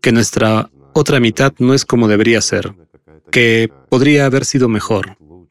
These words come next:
¿Por qué cometiste la estupidez? O viceversa. Todos tus problemas se deben a que no tienes tu otra mitad. Necesitas tener una. Es cuando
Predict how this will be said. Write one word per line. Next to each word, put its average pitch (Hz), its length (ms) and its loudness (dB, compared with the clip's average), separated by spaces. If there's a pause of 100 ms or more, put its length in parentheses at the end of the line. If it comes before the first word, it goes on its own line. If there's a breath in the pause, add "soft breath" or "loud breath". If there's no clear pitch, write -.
¿Por - 120 -2
qué 170 120 0
cometiste 131 520 0
la 104 80 2
estupidez? 110 720 -2 (480)
O 123 120 0
viceversa. 107 760 0 (380)
Todos 156 240 2
tus - 160 -2
problemas 120 460 2
se 123 100 -2
deben 120 280 2
a 107 60 0
que 107 140 -2
no 123 140 0
tienes 123 440 -2
tu 131 100 0
otra 113 220 0
mitad. 98 360 -4 (260)
Necesitas 123 580 0
tener 113 340 0
una. 95 320 -4 (240)
Es 123 220 -2
cuando 117 640 0